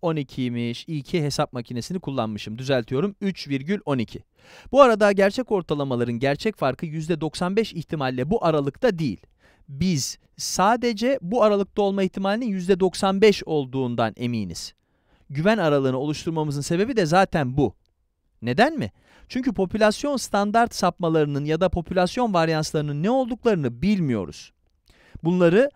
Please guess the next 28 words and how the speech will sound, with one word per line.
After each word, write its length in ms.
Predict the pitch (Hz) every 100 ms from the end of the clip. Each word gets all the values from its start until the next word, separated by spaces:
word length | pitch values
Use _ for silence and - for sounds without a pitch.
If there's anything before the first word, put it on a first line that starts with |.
| _
örneklememizi 680 | 156 180 185 190 202 202
kullanarak 640 | 233 180 175 190 165 113 -
tahmin 340 | 147 120 123
ettik. 500 | 107 - - - - _ _ _ _ _ _ _ _ _ _
Bunun 200 | 160 247
için 320 | 185 - 131
de 160 | 160 285
gerçek 460 | 170 165 165 226 -
olma 360 | 156 147 131 -
olasılığından 960 | 147 147 135 151 135 123 123 156 269 285 -
emin 300 | 156 175 240
olamayız. 640 | 160 151 131 92 73 - _ _ _ _ _ _ _
Yani 280 | - 120 101
gerçek 440 | 107 139 - 240 -
olasılıktan, 600 | 151 139 139 120 107 107
daha 140 | 165
doğrusu 160 | 175 -
pardon, 300 | 143 107 110
bunun 120 | 208
için 200 | 208 170
gerçek 440 | 147 156 240 233
olasılıktan 680 | 156 147 - 151 - 196 127 _ _ -
emin 260 | 151 131
olamayız, 540 | 123 113 107 98 90 - _ _
e, 200 | 113 107
demek 220 | 110 110 101
istiyorum 400 | - 113 101 107
arkadaşlar. 500 | 101 101 87 -